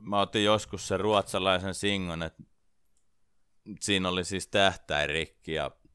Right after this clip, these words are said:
no mä ajattelin, että voinhan mä tosta piippuu pitkin kattoo ja teipit pois, varmistukset pois, kahvat esiin ja nousin pellon reunaa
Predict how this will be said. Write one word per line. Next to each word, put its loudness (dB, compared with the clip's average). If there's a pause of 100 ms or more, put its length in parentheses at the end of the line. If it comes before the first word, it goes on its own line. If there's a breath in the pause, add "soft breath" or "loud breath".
(120)
no -10
mä -2
ajattelin, -6
että -12
voinhan -6
mä -8
tosta -10 (120)
piippuu -6
pitkin -14
kattoo -8
ja -4
teipit -6
pois, -6
varmistukset -10
pois, -4
kahvat -6
esiin -6
ja -6 (1000 soft breath)
nousin 2
pellon 2
reunaa -2